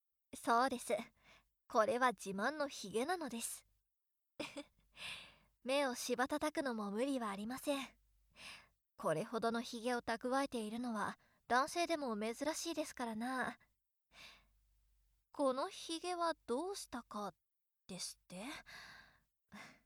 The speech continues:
これは私が丹精込めて整えているのですよ。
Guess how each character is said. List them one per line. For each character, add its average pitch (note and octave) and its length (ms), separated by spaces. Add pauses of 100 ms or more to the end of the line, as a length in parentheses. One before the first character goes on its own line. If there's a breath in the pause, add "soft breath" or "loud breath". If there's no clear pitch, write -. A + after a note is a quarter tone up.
(920)
こ F#3+ 220
れ G3+ 140
は B3+ 160
私 B3+ 380
が C4 140
丹 D4+ 320
精 A#3 200
込 B3 220
め C#4+ 140
て G3 220
整 D#4 480
え F4+ 60
て B3+ 200
い A#3+ 40
る C4 100
の B3+ 120
で A3+ 100
す - 180
よ。 G3 140